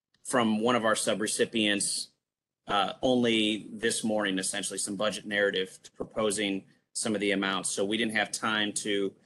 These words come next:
get the twenty-four hour, um, posting. Now, that is still okay based on our county counselor's opinion that we can have add-ons to our, uh,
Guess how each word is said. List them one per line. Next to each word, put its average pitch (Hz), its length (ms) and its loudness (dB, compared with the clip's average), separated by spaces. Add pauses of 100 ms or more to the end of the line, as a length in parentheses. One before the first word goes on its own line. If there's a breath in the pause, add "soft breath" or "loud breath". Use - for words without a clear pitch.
(260 soft breath)
get 110 140 0
the - 60 -6
twenty-four 110 580 -2
hour, 101 480 4 (220)
um, 95 480 -2 (400)
posting. 113 640 2
Now, 110 240 2
that 123 400 2
is 113 180 -2
still 127 400 4
okay 110 600 4
based 107 260 -2
on 101 120 -2
our 98 120 -2
county 101 300 -4
counselor's 110 680 -4 (380 soft breath)
opinion 104 680 2
that 101 300 2
we 120 120 -2
can 110 180 -4
have 104 300 0
add-ons 110 540 2
to 101 320 -2
our, 101 420 0 (680)
uh, 92 420 0